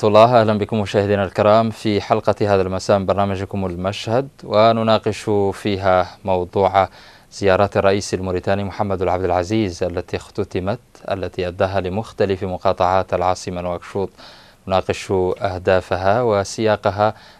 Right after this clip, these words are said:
ثم ما بعد هذه الزيارات، كما نطل على المشهد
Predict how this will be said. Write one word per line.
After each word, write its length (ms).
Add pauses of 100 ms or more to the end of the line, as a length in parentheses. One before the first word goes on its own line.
ثم 260
ما 140
بعد 580 (100)
هذه 680 (180)
الزيارات، 720 (120)
كما 220
نطل 380 (480)
على 120
المشهد 540